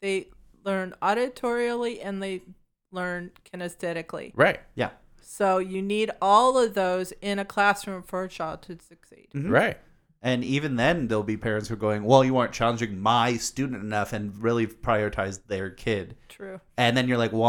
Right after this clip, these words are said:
Speaker 3: I am doing the best I can in a room full of twenty-five to thirty kids, and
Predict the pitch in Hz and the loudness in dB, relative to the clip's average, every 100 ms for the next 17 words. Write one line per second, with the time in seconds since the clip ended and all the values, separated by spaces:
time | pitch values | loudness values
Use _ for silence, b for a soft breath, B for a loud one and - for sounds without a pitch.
0 | 107 107 107 107 104 107 131 160 156 175 | 4 4 2 0 -2 0 0 2 4 4
1 | 185 185 - 165 160 170 117 123 110 107 | 4 0 4 6 6 4 0 0 0 0
2 | 104 104 113 107 127 151 151 156 143 117 | 0 -2 -4 2 4 4 4 4 4 2
3 | 143 143 143 139 151 - 123 151 180 160 | -2 0 2 2 2 0 2 2 2 4
4 | 135 156 160 b b b _ 113 110 107 | 4 2 -6 b b b _ 0 2 4
5 | 107 101 | 2 -2